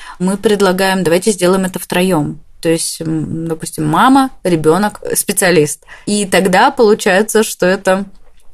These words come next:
немного попроще. Большинство ребят, вот, ком-, кто понимает, кому сообщили вовремя, не дожидаясь, пока он там все изучит, всю информацию, и сам уже кому что хочешь сообщит. Вот.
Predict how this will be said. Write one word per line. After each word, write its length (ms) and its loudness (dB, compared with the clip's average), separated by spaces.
немного 460 2
попроще. 800 0
Большинство 720 2
ребят, 380 2
вот, 300 -2
ком-, 300 -2
кто 240 0
понимает, 840 0
кому 320 2
сообщили 580 0
вовремя, 560 2
не 140 2
дожидаясь, 680 2
пока 320 0
он 160 0
там 180 -2
все 240 0
изучит, 480 -2
всю 160 -6
информацию, 560 -2
и 40 -8
сам 200 -2
уже 160 -2
кому 240 -4
что 220 -4
хочешь 400 -2
сообщит. 560 -2
Вот. 340 2